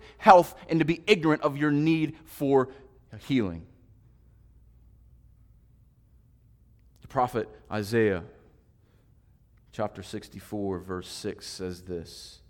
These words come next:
"We have all become like one who is unclean, and all our righteous deeds are like a polluted garment." This is about as vulgar as it gets in the, uh, Hebrew. This is a menstrual rag.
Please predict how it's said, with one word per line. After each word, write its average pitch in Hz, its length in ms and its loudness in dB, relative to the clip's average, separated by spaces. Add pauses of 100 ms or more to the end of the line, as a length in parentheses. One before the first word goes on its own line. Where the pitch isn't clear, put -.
(680)
"We 98 120 -8
have 95 180 -6
all 107 300 2
become 98 440 -6
like 90 140 -6
one 90 240 -6
who 90 120 -8
is 80 100 -12
unclean, 82 720 -14 (800)
and 92 180 -10
all 107 400 -4
our 101 160 -8
righteous 98 500 -8
deeds 92 480 -10
are 87 80 -8
like 90 220 -10
a 95 40 -14
polluted 95 720 -10 (380)
garment." 87 580 -8 (1080)
This 95 80 -18
is 98 60 -18
about 92 200 -4
as 80 220 -12 (180)
vulgar 92 560 -6
as 87 140 -10
it 90 180 -14
gets - 600 -14
in 90 160 -10
the, 85 180 -10
uh, 82 80 -10
Hebrew. 80 320 -12
This 90 180 -12
is 85 120 -16
a 85 40 -10
menstrual 85 540 -10
rag. 78 460 -10